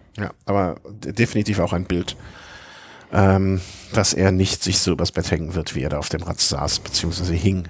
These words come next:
Hing ist, glaub ich, das richtigere Wort dafür. Ja, schade, ist dann, ähm, ich glaube, von Platz, er war ja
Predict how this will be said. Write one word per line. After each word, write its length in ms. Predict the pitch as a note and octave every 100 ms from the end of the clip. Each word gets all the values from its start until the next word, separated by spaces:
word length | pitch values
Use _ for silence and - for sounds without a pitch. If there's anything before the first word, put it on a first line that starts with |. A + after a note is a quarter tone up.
| -
Hing 180 | - A2
ist, 120 | -
glaub 140 | C2 -
ich, 40 |
das 140 | - F#2
richtigere 420 | - - - E2
Wort 220 | - - -
dafür. 320 | - - - _ _ _ _ _ _ _ - - - - - -
Ja, 200 | - G2
schade, 300 | - G2 G2+
ist 220 | - - G2+
dann, 260 | G2 G2 E2
ähm, 280 | F2+ F2+
ich 160 | - -
glaube, 440 | - - D3+ B2 G#2+
von 260 | - G2
Platz, 600 | - - F2 F#2+ - - -
er 140 | F#2+
war 80 | G2
ja 220 | G#2